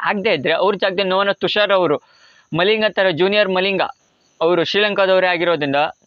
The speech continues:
ನೋವನ ತುಷಾರ್ ಅವ್ರು ನನ್ನ ಪ್ರಕಾರ ಜಾಶ್ ಹ್ಯಾಸಲ್‌ವುಡ್ ಅವರು ರಿಕವರಿ ಆಗುವವರೆಗೆ ಅವರು ನನ್ನ ಪ್ರಕಾರ ಬರ್ಬೋದು. ನನ್ನ ಪ್ರಕಾರ ಮೂರು ತಿಂಗಳಲ್ಲಿ ರಿಕವರಿ ಆಗ್ತಾರೆ ಜಾಶ್ ಹ್ಯಾಸಲ್‌ವುಡ್ ಅವರು, ನಾ ಹೇಳಿದ್ದಷ್ಟೇ. ಬಿಟ್ರೆ ಇಂಪ್ಯಾಕ್ಟ್ ಪ್ಲೇಯರ್ ಆಗಿ ಇಲ್ಲಿ ಸುಯೇಶ್ ಶರ್ಮಾ ಅವರು. ಎಸ್,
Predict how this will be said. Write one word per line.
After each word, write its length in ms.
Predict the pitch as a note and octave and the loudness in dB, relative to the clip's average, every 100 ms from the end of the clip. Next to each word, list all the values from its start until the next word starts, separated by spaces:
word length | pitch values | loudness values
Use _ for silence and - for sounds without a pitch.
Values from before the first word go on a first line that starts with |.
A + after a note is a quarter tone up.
| - | -6
ನೋವನ 260 | F3 G#3 G#3 | -2 0 -2
ತುಷಾರ್ 380 | G3+ - G#3 G3+ | -4 -2 0 2
ಅವ್ರು 160 | G3+ | 2
ನನ್ನ 160 | G3 F#3+ | -2 -4
ಪ್ರಕಾರ 260 | F#3 - F3+ | -4 -2 -2
ಜಾಶ್ 320 | E3 F#3 G3 | 0 -2 -2
ಹ್ಯಾಸಲ್‌ವುಡ್ 480 | F#3+ E3 F3+ F#3 E3+ | -2 -2 0 0 0
ಅವರು 160 | F#3 F3+ | 2 2
ರಿಕವರಿ 440 | E3+ - G#3 G3+ - | 0 -2 0 0 0
ಆಗುವವರೆಗೆ 760 | D#3 F3 G3+ E3+ F3 F#3 C3+ E3 - - _ _ - | -2 0 0 0 2 0 -2 -8 -14 -20 _ _ -4
ಅವರು 240 | F#3+ B3 A#3 | 2 2 2
ನನ್ನ 160 | F3+ G3 | 0 -4
ಪ್ರಕಾರ 280 | G3+ F#3+ G3 | -4 -2 -2
ಬರ್ಬೋದು. 400 | D3+ G3 F#3+ D#3 | 0 0 0 -2
ನನ್ನ 160 | C#3+ D3 | -2 -4
ಪ್ರಕಾರ 240 | F#3+ G#3+ A3+ | -4 -2 0
ಮೂರು 220 | G#3 A3 | 0 -2
ತಿಂಗಳಲ್ಲಿ 320 | A#3 A3+ A3 | -2 -2 0
ರಿಕವರಿ 260 | F#3+ A3 A3 | -2 0 0
ಆಗ್ತಾರೆ 360 | F#3 G#3 A3+ E3 | 0 -2 -2 0
ಜಾಶ್ 260 | D#3+ E3+ | -2 -4
ಹ್ಯಾಸಲ್‌ವುಡ್ 440 | G#3+ D#3+ E3+ D#3+ D3+ | -6 -2 -2 0 0
ಅವರು, 220 | D3 F3+ _ _ _ _ _ _ - | 0 -2 _ _ _ _ _ _ -4
ನಾ 120 | G#3+ A#3+ | -2 0
ಹೇಳಿದ್ದಷ್ಟೇ. 580 | G3+ A3 G3+ D3+ D#3 F#3+ | 0 0 0 -2 -4 -2
ಬಿಟ್ರೆ 300 | F3+ - C#3 C#3+ _ | -4 -4 -6 -6 _
ಇಂಪ್ಯಾಕ್ಟ್ 360 | G3+ G#3+ C4 - | -6 -2 -2 -2
ಪ್ಲೇಯರ್ 260 | A#3+ A3+ G#3+ | -2 0 2
ಆಗಿ 160 | G#3 | 0
ಇಲ್ಲಿ 140 | G3+ G#3 | 0 -2
ಸುಯೇಶ್ 380 | - A3 A3 - | -2 0 0 0
ಶರ್ಮಾ 320 | G3+ G3+ G3 | 0 0 0
ಅವರು. 160 | D3 | 0
ಎಸ್, 280 | D3 G3 - | -2 -2 -4